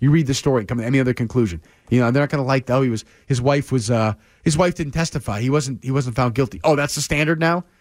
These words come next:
I think we know how that works. She was afraid 'cause she knew he was gonna beat him again. Tom Yawkey, who, you know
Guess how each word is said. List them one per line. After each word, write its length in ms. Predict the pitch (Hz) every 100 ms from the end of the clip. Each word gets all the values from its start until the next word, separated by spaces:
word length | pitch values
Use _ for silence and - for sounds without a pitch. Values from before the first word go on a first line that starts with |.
| _ -
I 40 |
think 120 | 170
we 80 | 170
know 80 | 165
how 100 | 151
that 160 | 131
works. 320 | 117 104 90 -
She 160 | -
was 80 | 123
afraid 480 | 123 - 156 123 123
'cause 120 | 120
she 60 | 120
knew 40 |
he 40 | 123
was 100 | 117
gonna 100 | 101
beat 300 | 90 127 131
him 80 |
again. 440 | 110 104 117 95 117 - - _ _ -
Tom 220 | 226 226
Yawkey, 440 | 175 214 220 165 - _ _ -
who, 140 | 185
you 100 | 247
know 260 | 247 247